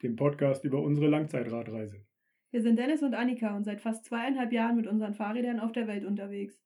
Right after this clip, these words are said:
Speaker 2: In diesem Podcast wollen wir euch mit auf die Reise nehmen und unsere Erlebnisse, Begegnungen, Eindrücke und noch vieles mehr mit euch teilen.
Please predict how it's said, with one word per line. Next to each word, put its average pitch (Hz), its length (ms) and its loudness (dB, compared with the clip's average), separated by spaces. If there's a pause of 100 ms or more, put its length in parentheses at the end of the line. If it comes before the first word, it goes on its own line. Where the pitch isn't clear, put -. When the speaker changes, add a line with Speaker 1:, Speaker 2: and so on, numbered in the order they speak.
(380)
Speaker 2:
In 220 100 4
diesem 262 220 6
Podcast 294 440 0
wollen 233 200 4
wir 208 60 4
euch 202 120 -2
mit 269 160 2
auf 269 140 -2
die 233 80 -2
Reise 226 320 0
nehmen 247 320 4
und 208 160 0
unsere 220 320 0
Erlebnisse, 254 580 -2
Begegnungen, 226 600 4
Eindrücke 233 560 2
und 202 160 -4
noch 208 100 -2
vieles 269 320 0
mehr 214 160 2
mit 208 140 2
euch 220 160 -2
teilen. 190 440 -6